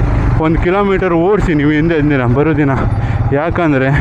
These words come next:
ಹೇಗಿದೆ ಅಂತ ಗೊತ್ತಾಗಬೇಕಲ್ಲ ಗಾಡಿ ಪರ್ಫಾರ್ಮೆನ್ಸು. So actually ಡೈಲಿ ನೀವು ವಿಸಿಟ್ ತಿರುಗ್ತಾನೆ ಇದ್ರೆ ಅದೇ ಗಾಡೀಲಿ no problem, ಬಂದುಬಿಡಿ. ನನ್ನಂಗೆ ನಿಲ್ಲಿಸ್ಕೊಂಡು ರೈಡಿಂಗ್ ಮಾತ್ರ ತರೋದಾದರೆ ಮಾತ್ರ. ಮತ್ತು ಅದಾದಮೇಲೆ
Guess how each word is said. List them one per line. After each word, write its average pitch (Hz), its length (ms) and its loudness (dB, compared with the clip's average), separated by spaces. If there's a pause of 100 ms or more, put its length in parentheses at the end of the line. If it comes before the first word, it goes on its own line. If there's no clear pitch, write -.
(540)
ಹೇಗಿದೆ 180 440 0
ಅಂತ 156 180 0
ಗೊತ್ತಾಗಬೇಕಲ್ಲ 147 800 0
ಗಾಡಿ 139 340 0
ಪರ್ಫಾರ್ಮೆನ್ಸು. 143 760 0 (580)
So 190 60 0 (560)
actually 175 360 0
ಡೈಲಿ 190 540 2
ನೀವು 226 200 2
ವಿಸಿಟ್ 202 320 0 (340)
ತಿರುಗ್ತಾನೆ 190 400 0
ಇದ್ರೆ 160 200 0
ಅದೇ 156 160 0
ಗಾಡೀಲಿ 156 280 0
no 151 200 0
problem, 123 320 0
ಬಂದುಬಿಡಿ. 127 360 2 (680)
ನನ್ನಂಗೆ 214 520 0
ನಿಲ್ಲಿಸ್ಕೊಂಡು 185 840 0
ರೈಡಿಂಗ್ 165 360 0
ಮಾತ್ರ 156 260 -2
ತರೋದಾದರೆ 131 480 0
ಮಾತ್ರ. 127 340 0 (2250)
ಮತ್ತು 165 320 -2
ಅದಾದಮೇಲೆ 185 580 0